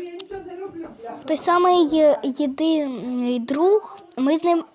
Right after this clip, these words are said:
е, тренувались на палках, типу, битись на палках. Такі підточували їх об спеціальний камінь.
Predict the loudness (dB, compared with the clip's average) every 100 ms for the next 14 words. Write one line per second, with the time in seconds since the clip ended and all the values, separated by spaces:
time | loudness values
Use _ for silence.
0 | _ 0 0 0 -2 -4 -4 -2 0 0
1 | 0 -4 -6 -2 -2 -2 -6 -8 -8 -6
2 | -8 -10 _ _ -20 -2 -2 0 -4 -4
3 | -6 -6 -6 -6 -12 -18 -20 _ _ _
4 | _ _ _ _ _ _ _ _ -10 -6
5 | -4 -4 -2 0 0 0 -2 -2 -2 -6
6 | -6 -6 -8 -12 -6 -2 -2 -2 -6 -8
7 | -4 -2 -2 -4 -6